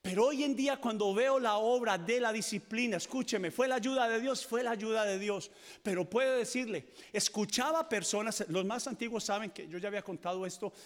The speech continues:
pero la misma gente de la iglesia le decía, "Pastor, Alex como canta de mal, ¿cómo puede ser el director de alabanza?". Pero Dios dijo que lo iba a hacer.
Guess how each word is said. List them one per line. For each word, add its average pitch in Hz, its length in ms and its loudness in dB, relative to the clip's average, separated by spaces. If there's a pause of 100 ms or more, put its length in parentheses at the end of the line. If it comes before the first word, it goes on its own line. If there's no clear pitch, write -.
(160)
pero 180 160 -4
la 175 100 2
misma 233 260 2
gente 226 280 -4
de 208 40 -2
la 190 80 2
iglesia 196 280 -4
le 185 80 -8
decía, 196 180 -8
"Pastor, 240 800 -12 (1120)
Alex 208 280 -4
como 180 280 -2
canta 190 560 -4
de 190 140 -4
mal, 196 320 -6
¿cómo 254 300 0
puede 247 240 -2
ser 254 240 -4
el 262 100 -4
director 247 500 -4
de 247 120 -8
alabanza?". 277 760 -6 (240)
Pero 151 220 -4
Dios 135 360 -8
dijo 233 760 -2 (560)
que 143 140 -12
lo 139 200 -8
iba 196 260 -10
a - 20 -12
hacer. 110 400 -14